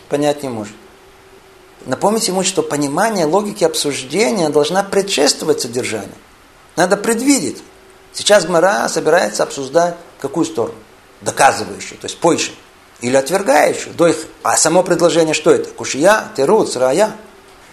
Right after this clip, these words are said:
Логика должна предшествовать. После этого туда уже можно вставить всё остальное.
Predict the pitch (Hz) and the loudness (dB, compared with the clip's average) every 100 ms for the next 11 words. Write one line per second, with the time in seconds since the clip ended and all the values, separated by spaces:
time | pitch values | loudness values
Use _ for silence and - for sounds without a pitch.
0 | - - 254 269 - 175 151 156 196 - | -2 4 4 4 0 0 2 0 -2 -4
1 | 190 - - 165 - - - - - 185 | -4 -2 0 -2 -4 -16 -20 -20 -2 -2
2 | 185 123 - 170 160 170 147 151 156 - | 2 0 0 -4 2 2 2 0 -2 -4
3 | 131 - - 196 156 113 - 143 - 170 | -8 -10 0 0 0 -2 0 0 0 0
4 | 202 123 | 0 -4